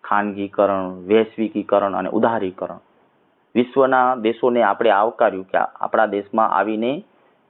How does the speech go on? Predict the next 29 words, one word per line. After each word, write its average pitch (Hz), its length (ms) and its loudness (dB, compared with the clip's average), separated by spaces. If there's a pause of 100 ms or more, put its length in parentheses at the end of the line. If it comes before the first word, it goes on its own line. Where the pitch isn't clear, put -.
(320)
અ, 92 220 -10
મૂડીરોકાણ 120 640 4
કર્યું. 90 340 -6 (320)
પ્રત્યક્ષ 139 500 2
મૂડીરોકાણ, 113 640 2
વિદેશી 120 480 0
મૂડીરોકાણ 104 520 0
જેને 98 160 -4
આપણે 95 220 -2
કહીએ 95 320 -6
છીએ. 90 220 -20 (360)
આપણા 135 380 2
દેશની 113 400 -4
અંદર 107 240 2 (760)
ઘણા 117 240 2
ધંધા, 107 400 2
કંપનીઓ, 110 440 -4
કારખાનાઓ 107 520 0
ખુલ્યા, 117 360 2 (460)
જેના 151 300 4
લીધે 98 360 -6 (540)
આપણો 151 560 2 (100)
જે 123 440 0 (120)
ઇકોનોમિકલ 147 520 2
ગ્રોથ 117 480 2
જે 98 180 -2
છે 113 160 -2
ઊંચો 110 380 2
આવ્યો 92 360 -4